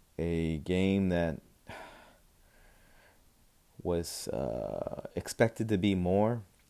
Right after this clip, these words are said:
uh, nothing less. Real Madrid struggling with injuries,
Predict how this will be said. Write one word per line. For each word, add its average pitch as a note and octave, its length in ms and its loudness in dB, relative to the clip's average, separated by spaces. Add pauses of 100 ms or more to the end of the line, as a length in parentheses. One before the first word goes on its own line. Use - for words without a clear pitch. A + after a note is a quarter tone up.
(360)
uh, D#2 560 -4
nothing F#2 400 -2
less. F2 440 -2 (720)
Real F#2+ 220 2
Madrid F#2 320 -2
struggling F#2 480 0
with F2+ 160 -4
injuries, G2 640 -2